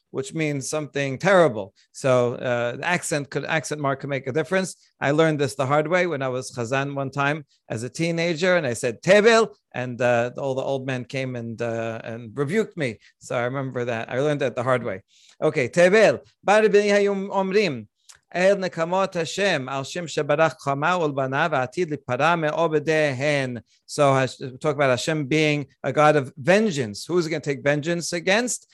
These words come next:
Against idolaters who worship the sun and the moon that were created on the fourth day of creation. "בחמישי היו אומרים, הרנינו לאלוהים עוזנו,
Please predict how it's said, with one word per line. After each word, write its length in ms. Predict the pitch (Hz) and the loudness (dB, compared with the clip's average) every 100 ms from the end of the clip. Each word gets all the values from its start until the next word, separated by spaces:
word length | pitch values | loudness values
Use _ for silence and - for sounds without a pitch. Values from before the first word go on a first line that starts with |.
| _ | _
Against 380 | 127 156 165 - | -4 -2 -2 0
idolaters 720 | 185 185 233 202 175 156 147 | 2 4 4 4 2 -2 -2
who 80 | 135 | -2
worship 420 | 147 147 156 - | -2 -2 -6 -10
the 80 | 139 | -10
sun 400 | - 175 170 170 | -2 2 2 0
and 140 | 143 | -2
the 40 | 160 | -2
moon 380 | 226 208 175 156 _ _ | 2 2 2 -2 _ _
that 160 | 127 135 | -4 0
were 120 | 139 | -2
created 600 | 135 175 226 226 151 143 - _ _ | -2 0 4 4 4 2 -4 _ _
on 420 | 180 190 160 151 - | 0 2 2 0 -6
the 220 | 131 143 | -6 -6
fourth 640 | 151 - 135 139 139 - - | -6 -6 2 4 4 0 -4
day 300 | 123 120 135 | -2 -2 -4
of 300 | 127 123 107 | -6 -8 -8
creation. 720 | - 127 143 156 143 123 107 95 _ _ _ _ _ _ - - - _ | -4 2 4 2 0 -6 -8 -14 _ _ _ _ _ _ -20 -20 -20 _
"בחמישי 540 | 170 170 180 170 - 202 | -2 0 0 0 2 4
היו 180 | 190 | 4
אומרים, 320 | 180 175 180 160 | 4 2 2 2
הרנינו 500 | 156 165 190 180 170 | 0 -2 -2 -4 -2
לאלוהים 480 | 160 156 151 175 | 0 0 -2 -4
עוזנו, 760 | 160 151 165 135 170 190 170 117 | -6 -4 -4 -2 2 2 2 -2